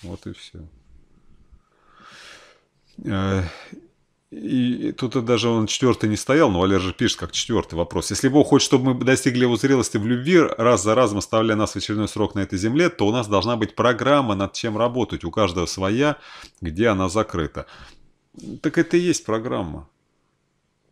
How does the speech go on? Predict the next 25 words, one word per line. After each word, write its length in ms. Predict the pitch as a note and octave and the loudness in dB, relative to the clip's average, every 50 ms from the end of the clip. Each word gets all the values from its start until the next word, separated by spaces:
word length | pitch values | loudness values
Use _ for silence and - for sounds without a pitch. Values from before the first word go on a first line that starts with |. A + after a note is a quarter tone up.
| _ _ _ _ _ _ _ - - _ _ | _ _ _ _ _ _ _ -20 -20 _ _
Что 240 | - - - C#3+ C#3 D3 | -10 0 6 10 10 10
она 120 | D3+ C#3+ | 10 10
конкретно, 840 | - - D3 D3 C#3 - D#3+ F3 G#3 A3+ G#3+ A3 - B2+ A2+ G2+ E2+ - - - - _ _ | 8 8 6 6 6 6 4 6 6 6 4 4 2 2 2 2 2 0 -6 -20 -20 _ _
а, 920 | - - - - - - - - - - - - - - - - - - A2+ | -14 -10 -6 -6 -4 -4 -4 -4 -4 -4 -6 -8 -8 -8 -8 -10 -10 -10 -6
вы 120 | - C#3 | -2 -2
зн-, 460 | C3 B2+ D3+ C#3+ - - - - - - | -2 0 0 -2 -2 -4 -10 -8 -6 -4
она 240 | - B2 A#2 A#2 G2+ | -2 0 2 2 2
как 220 | - A#2 F#2+ F#2+ | 2 2 0 4
бы 100 | G2 G#2 G#2 | 4 6 8
вроде 240 | A#2 B2 A2+ G#2+ G#2 | 8 8 6 6 4
бы, 100 | G#2+ A2 | 0 0
знаете, 380 | G#2+ G2+ A2 B2+ B2 G#2 - G2 | 0 0 2 2 0 0 0 -2
нет 220 | G#2 B2 B2 - - | 0 0 0 0 0
такой 440 | A2 F#2 - - G#2+ G#2 G#2 G#2+ A2 G#2+ A2 F#2 E2 G2 F#2+ D#2 - | -2 -2 2 4 4 6 6 6 6 4 2 0 -2 -4 -6 -8 -10
<laughs> 400 | - - - - - - - - - _ _ _ _ _ _ _ _ _ _ _ _ _ _ - | -16 -16 -14 -12 -10 -10 -12 -14 -16 _ _ _ _ _ _ _ _ _ _ _ _ _ _ -16
списочка 640 | - - - D3+ D#3+ D#3+ - - G#2+ - - - A2 | -16 -8 -2 0 2 2 2 2 0 0 0 -2 -2
с 80 | - - | -4 -2
пунктами, 600 | - C3 C3 B2 G#2+ - - A2+ G2+ F#2 F2+ E2+ | 0 0 2 2 0 0 0 0 0 0 0 -4
там, 340 | - F#2+ F2+ D#2+ D#2+ D2+ | -2 -2 -2 -2 -4 -4
«Пойди 320 | - - G#2+ G#2+ A2 A#2 G#2 | -2 2 2 2 4 2 -4
туда, 320 | - A2+ A2 A#2 C#3+ C3+ | -2 -2 2 4 4 4
купи 280 | - - G2+ - - G2+ | 4 2 -2 0 0 -4
хлеба», 440 | - - A2+ B2 C#3 C3 G#2 G2 - | -2 -2 2 4 4 4 4 2 -2
там 260 | - - B2+ A2+ G2+ | 0 0 0 0 -2
тебя 420 | - A#2+ G#2+ A2+ B2+ C3+ A2+ F#2+ | -2 -2 4 8 8 8 8 6